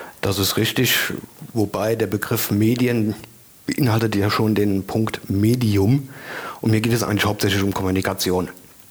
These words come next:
Und ob das jetzt über das klassische Medium Zeitung, wo ich mal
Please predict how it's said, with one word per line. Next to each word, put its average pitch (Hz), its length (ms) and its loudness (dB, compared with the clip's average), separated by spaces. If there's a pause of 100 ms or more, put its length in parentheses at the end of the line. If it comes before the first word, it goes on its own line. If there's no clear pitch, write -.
(580)
Und 90 420 -2
ob - 120 -4
das 110 180 -4
jetzt 101 280 -4
über 95 540 0
das 90 160 -6
klassische 104 360 0
Medium 101 400 2
Zeitung, 113 500 0
wo 101 80 2
ich 64 140 -4
mal 90 240 -4